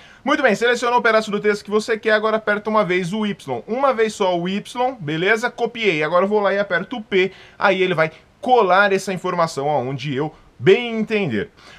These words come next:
Então, por exemplo, se eu quero remover, eu posso ir lá no modo visual com o V, né? Selecionei o texto e aperto uma vez a tecla dele, vai remover esse pedaço de texto para mim.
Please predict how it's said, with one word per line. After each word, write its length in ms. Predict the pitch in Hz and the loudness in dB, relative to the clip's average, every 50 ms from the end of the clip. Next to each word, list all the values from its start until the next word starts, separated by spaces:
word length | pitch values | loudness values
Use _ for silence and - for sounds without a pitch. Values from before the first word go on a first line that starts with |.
| - | -8
Então, 200 | - 233 285 269 | -4 -2 -2 -2
por 260 | - - - 254 269 254 | -2 -4 -4 -2 0 2
exemplo, 420 | 233 175 139 139 117 107 - 120 | 0 0 0 -2 -4 -6 -6 -10
se 140 | 110 - 240 | -8 -6 -6
eu 100 | 233 226 | -6 -4
quero 320 | - 220 220 226 226 208 - - - | 0 0 0 0 0 -4 -6 -10 -4
remover, 720 | - 202 240 269 277 269 240 160 117 147 196 233 240 - - - - - | 0 0 2 2 2 0 0 0 2 4 4 4 4 2 -2 -6 -10 -8
eu 80 | 165 | -6
posso 340 | - - 151 143 - 156 151 | -2 0 0 0 0 -2 -4
ir 40 | 143 | 0
lá 160 | 151 151 147 | 2 2 2
no 60 | 135 | 2
modo 200 | 135 143 139 135 | 0 -2 -2 -2
visual 480 | 131 180 196 202 233 202 175 180 196 208 | -4 -6 -6 -2 0 2 2 4 2 0
com 220 | 208 170 156 147 | -2 -4 -6 -6
o 40 | 123 | -6
V, 280 | 110 120 160 196 220 220 | -2 0 2 2 2 2
né? 160 | 214 202 190 | 2 0 0
Selecionei 440 | - - 160 151 - - 180 180 190 | -2 -4 -6 -6 -4 -4 -4 -2 -2
o 60 | 202 | -2
texto 240 | 202 185 180 180 - | -2 -2 -4 -4 -4
e 40 | 202 | -4
aperto 280 | - - 190 185 - | -4 -4 -4 -4 -2
uma 140 | 202 196 190 | -2 -2 -2
vez 320 | 156 131 143 151 156 - - - - - _ | -2 -2 -4 -4 -6 -6 -10 -18 -20 -10 _
a 80 | - - | -4 -2
tecla 380 | - - 147 143 180 185 185 175 | 0 0 0 0 0 0 0 0
dele, 200 | 147 147 156 165 | 0 -2 -2 0
vai 140 | 165 165 | 0 -2
remover 800 | 165 147 92 101 - 277 285 262 262 262 233 165 143 165 175 175 | -2 -2 -2 0 0 0 0 0 2 0 0 0 -2 -4 -2 -4
esse 180 | 170 165 - - | -4 -6 -6 -8
pedaço 400 | 185 170 139 135 135 135 - 135 | -6 -2 0 0 -2 -2 -4 -8
de 140 | 143 156 | -10 -8
texto 280 | 143 - 110 107 - 101 | -6 -6 -8 -8 -8 -6
para 240 | - 123 117 117 95 | -4 -2 -2 -2 -4
mim. 120 | 82 78 | -6 -10